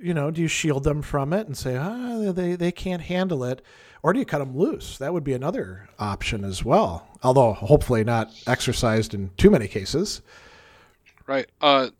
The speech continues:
Speaker 2: I guess my, my first feeling is, like, if you can teach them some of the skills, we talked about how, uh, we're, we're on a spectrum here, and we, everyone's got a, a,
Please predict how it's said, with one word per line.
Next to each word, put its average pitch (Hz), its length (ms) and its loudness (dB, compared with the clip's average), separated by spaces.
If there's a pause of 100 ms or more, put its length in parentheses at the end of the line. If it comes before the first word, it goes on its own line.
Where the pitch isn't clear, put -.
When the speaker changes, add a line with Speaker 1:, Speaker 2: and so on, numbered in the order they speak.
(240)
Speaker 2:
I 160 40 -2
guess 170 180 2
my, 151 240 6
my 160 120 6
first 254 300 4
feeling 135 240 6
is, 123 260 2
like, 123 220 -6
if 143 140 -2
you 143 100 0
can 135 220 4
teach - 400 4
them 175 240 6
some 143 220 -2
of 143 60 0
the 139 60 0
skills, 127 400 -2
we 120 100 -10
talked 127 280 0
about 123 320 -4
how, 123 400 -2 (400)
uh, 117 280 0
we're, 127 180 -2
we're 135 260 6
on 131 160 8
a 117 60 -4
spectrum 147 500 4
here, 120 220 -4
and 120 100 -4
we, 117 320 -6
everyone's 123 520 -2 (720)
got 135 320 8
a, 113 440 -2
a, - 40 -8